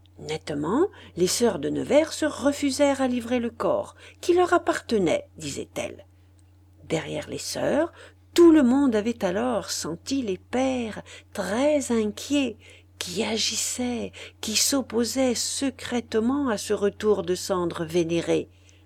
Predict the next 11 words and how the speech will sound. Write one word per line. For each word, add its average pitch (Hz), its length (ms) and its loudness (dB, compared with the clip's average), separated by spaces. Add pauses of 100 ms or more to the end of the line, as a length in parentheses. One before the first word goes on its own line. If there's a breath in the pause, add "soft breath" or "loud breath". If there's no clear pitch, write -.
(320 soft breath)
dans 151 140 -6
lesquels 208 720 2 (300 loud breath)
ils 185 160 4
flairaient 175 720 -2
une 147 180 -4
concurrence 214 800 -6 (120)
possible 220 720 -2 (340 soft breath)
à 285 120 -2
la 175 160 -4
grotte - 400 -2
elle-même. 226 640 2